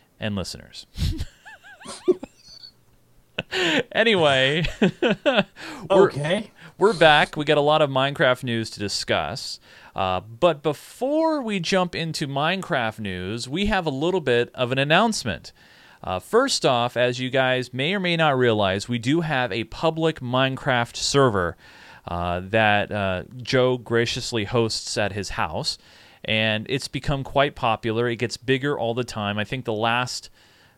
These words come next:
Speaker 1: uh, last backup of the map, I think, was two gigs, if I remember correctly. Is that right, Joe?
Speaker 2: Oh, yeah, it's, it's well over two gigs at this point.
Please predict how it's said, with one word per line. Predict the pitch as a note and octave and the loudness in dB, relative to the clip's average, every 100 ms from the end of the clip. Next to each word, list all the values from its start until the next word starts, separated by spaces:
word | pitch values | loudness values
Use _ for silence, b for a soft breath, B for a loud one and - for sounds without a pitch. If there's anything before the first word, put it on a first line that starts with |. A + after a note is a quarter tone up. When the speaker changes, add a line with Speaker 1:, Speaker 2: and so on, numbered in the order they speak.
| - | -14
Speaker 1:
uh, | E2+ E2 E2 D#2 - _ _ _ _ - | -8 -6 -6 -8 -12 _ _ _ _ -14
last | B2 C3+ D3 - | -6 -2 -2 -2
backup | B2+ A#2+ B2 B2 A#2 | 2 2 0 -2 -2
of | G2 | -4
the | G2+ | -4
map, | G2 G#2+ A2 | 2 2 2
I | G#2 | -2
think, | - B2 | -8 -6
was | A2+ G2 | -6 -6
two | - - D#3+ | -6 -6 -6
gigs, | B2+ A2+ B2+ C#3+ C#3 | -4 0 0 0 -6
if | C3 | -4
I | C3+ | -2
remember | C3 B2+ C3 C3+ | 0 -2 -4 -6
correctly. | - D3 C3+ D3 C#3 | -6 -4 -4 -6 -4
Is | |
that | C3+ B2+ | -2 -2
right, | C3+ | -2
Joe? | C3+ F3+ D3+ | 2 2 2
Speaker 2:
Oh, | C#3 | 0
yeah, | D#3+ D#3 | 2 2
it's, | D#3+ - - | 0 -6 -6
it's | D#3+ | -6
well | C#3 D3+ D#3+ | -2 0 2
over | D3 C#3 B2 | 2 0 -4
two | - | -6
gigs | B2+ B2 A2+ | -6 -4 -4
at | A2 A#2 | -8 -10
this | A#2 | -10
point. | - A#2 A2 | -6 -8 -8